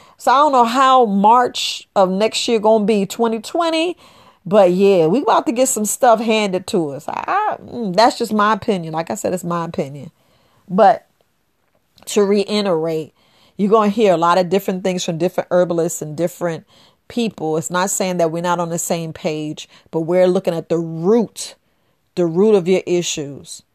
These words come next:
you know, like your gut, your blood, mainly your gut and your blood. 'Cause the four main things is, do you have parasites? Are you pooping like you're supposed to? Are you pooping?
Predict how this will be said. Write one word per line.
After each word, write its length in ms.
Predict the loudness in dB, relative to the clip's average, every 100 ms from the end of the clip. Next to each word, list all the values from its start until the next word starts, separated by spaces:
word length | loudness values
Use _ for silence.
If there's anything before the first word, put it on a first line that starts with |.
| _ _ _ _ _ _
you 180 | -8 -6
know, 420 | -6 -8 -10 -16 _ _
like 300 | -4 -2 -2
your 100 | -2
gut, 500 | -4 0 2 2 -2
your 80 | -6
blood, 500 | -4 0 2 0 -2
mainly 480 | -6 -4 -2 -2 -2
your 200 | 0 0
gut 300 | 0 2 2
and 120 | 0
your 120 | -2
blood. 500 | -2 0 0 0 -2 -8 -18 _ -6
'Cause 160 | -2
the 160 | -2 -4 _ _ _ _ _ _
four 280 | 2 4 4
main 520 | 0 0 0 -2 -2
things 520 | 0 2 0 -2 -4
is, 200 | -2 -4
do 140 | -4
you 160 | 0 4
have 300 | 4 4 2
parasites? 760 | 2 4 4 2 2 2 2 2
Are 140 | 2
you 180 | 4 0
pooping 540 | 0 2 2 0 0
like 260 | 2 2 4
you're 100 | 2
supposed 520 | 2 2 4 4 0
to? 280 | 2 2 0 _ _ _ _
Are 160 | 0 2
you 120 | 4 4
pooping? 420 | 4 4 2